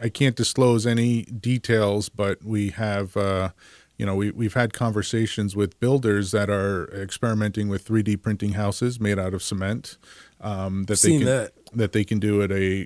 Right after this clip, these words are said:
Speaker 1: fraction of the cost of a typical stick build. Um, tiny houses, I see, I hear a lot of people talking about building smaller scale houses, uh, than,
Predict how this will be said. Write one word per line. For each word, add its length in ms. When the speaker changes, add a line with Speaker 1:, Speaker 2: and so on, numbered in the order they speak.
Speaker 1:
fraction 760
of 160
the 80
cost 520
of 140
a 60
typical 480
stick 360
build. 320
Um, 520
tiny 360
houses, 540
I 80
see, 220
I 80
hear 180
a 60
lot 160
of 80
people 240
talking 360
about 260
building 320
smaller 640
scale 460
houses, 800
uh, 760
than, 480